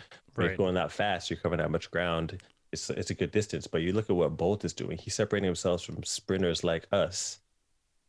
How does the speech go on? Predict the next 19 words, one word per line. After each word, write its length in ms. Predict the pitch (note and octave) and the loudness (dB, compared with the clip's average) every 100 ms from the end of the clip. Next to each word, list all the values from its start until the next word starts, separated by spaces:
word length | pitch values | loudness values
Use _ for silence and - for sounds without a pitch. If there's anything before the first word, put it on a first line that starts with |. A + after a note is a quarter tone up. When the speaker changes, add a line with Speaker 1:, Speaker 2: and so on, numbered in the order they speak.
| _ _ _ | _ _ _
Speaker 1:
who 320 | - G#2+ G2 F2+ | 2 6 6 6
are, 160 | F2 | 4
like, 600 | F2 E2+ E2+ - - - - _ _ _ _ _ _ - | 4 4 2 -2 -8 -10 -14 _ _ _ _ _ _ -8
b-, 80 | - - - | -8 -8 -18
b-, 420 | - - - A2 _ - | -18 -16 -14 -16 _ 2
way 180 | B2+ | 2
faster 380 | C#3+ B2+ A#2+ - | 4 2 2 2
than 320 | G#2+ G#2+ G2 F2 - | 4 6 6 4 2
the 120 | G2 | 2
grand 280 | A2 G2+ F#2+ | 4 4 2
population. 640 | G2 F2 E2+ G#2 - F2 E2 _ _ | 0 0 0 0 -4 -10 -14 _ _
So 260 | - G#2 - _ | 0 0 -2 _
what 180 | G#2 A#2+ | -2 2
he 120 | A#2 | 2
was 80 | G2+ | 2
doing 180 | G#2+ | 2
with 100 | F#2+ | 2
his 140 | - F2 | -2 -4
body 460 | - E2+ G#2 B2 | -2 0 0 -4